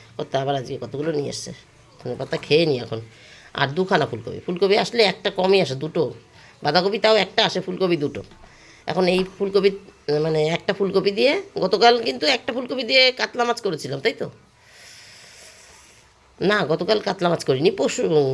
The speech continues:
পরশু দিন কাতলা মাছ করেছিলাম, যে গতকাল ডাল করেছিলাম। আজকে আবার ফুলকপি দিয়ে মাছের ঝোল হবে। সেই মাছ হচ্ছে ঢালা মাছ, মাসি ধুচ্ছে।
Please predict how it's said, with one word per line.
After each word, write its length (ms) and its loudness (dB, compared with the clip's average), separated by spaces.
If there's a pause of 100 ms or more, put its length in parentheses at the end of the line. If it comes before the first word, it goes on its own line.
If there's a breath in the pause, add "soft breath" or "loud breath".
(140)
পরশু 220 -2
দিন 340 4
কাতলা 220 -2
মাছ 140 -2
করেছিলাম, 380 -8 (380 loud breath)
যে 100 8
গতকাল 340 2
ডাল 220 4
করেছিলাম। 380 -12 (120)
আজকে 300 4
আবার 280 2
ফুলকপি 440 -6
দিয়ে 180 4
মাছের 260 -6
ঝোল 160 0
হবে। 280 -2
সেই 160 -4
মাছ 240 -6
হচ্ছে 220 -2
ঢালা 200 2
মাছ, 220 -4
মাসি 240 -10
ধুচ্ছে। 420 -6